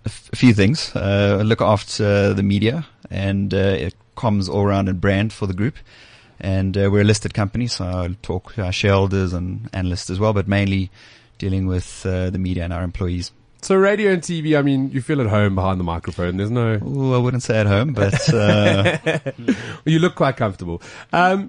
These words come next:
Speaker 2: can you tell us more about the Jack Cheatham and Letsema Awards?
Speaker 1: Yeah, thanks, and thanks again for the opportunity. So the, uh, Jack Cheatham and Letsema Awards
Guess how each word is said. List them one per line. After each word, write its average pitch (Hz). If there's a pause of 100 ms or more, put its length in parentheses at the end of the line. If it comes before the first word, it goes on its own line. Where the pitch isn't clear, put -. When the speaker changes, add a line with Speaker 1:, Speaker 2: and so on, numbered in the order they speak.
Speaker 2:
can 196
you 226
tell 247
us 294
more 190
about 175
the 143
Jack 135
Cheatham 143
and 127
Letsema 120
Awards? 101 (260)
Speaker 1:
Yeah, 131
thanks, 110
and 101
thanks 123
again 113
for 98
the 101
opportunity. 95
So 104
the, 104
uh, 101
Jack 120
Cheatham 110
and 98
Letsema 101
Awards 101